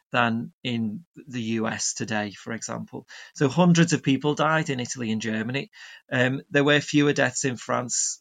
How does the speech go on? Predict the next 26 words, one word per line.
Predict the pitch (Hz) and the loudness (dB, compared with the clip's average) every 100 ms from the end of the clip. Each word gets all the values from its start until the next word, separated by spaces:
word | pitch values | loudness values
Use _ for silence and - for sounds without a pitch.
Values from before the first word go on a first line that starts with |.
| - | -10
uh, | 120 120 | -8 -6
as | 127 131 | -4 -4
I've | 113 | -4
mentioned, | 117 113 139 135 | -4 -2 -2 -4
but | 123 127 - - | -4 -8 -10 -8
still | - - 165 143 | -2 2 4 4
more | 143 143 | 2 2
than | 139 135 | 0 0
one | 123 120 | 0 0
might | 120 117 | -2 -4
expect | 127 - 123 - | -6 -6 -6 -8
for | - 127 | -12 -12
a | 120 | -12
country | - 120 - - 127 110 - - - _ | -12 -10 -8 -6 -6 -10 -20 -20 -20 _
that | 117 113 - | -4 -4 -4
is, | 110 113 | -4 -4
uh, | 107 110 - _ - | -4 -6 -10 _ -12
considered | 117 104 120 110 | -8 -6 -6 -8
to | - | -8
be | 120 104 98 - - | -6 -6 -8 -16 -12
a | |
stable | - - 113 104 113 101 | -8 -4 -4 -4 -6 -8
democracy | 107 107 - 110 117 | -8 -10 -8 -6 -6
free | 110 - 113 104 | -8 -8 -8 -8
from | - 113 | -8 -8
violence. | 107 113 120 113 - - | -6 -6 -6 -8 -10 -10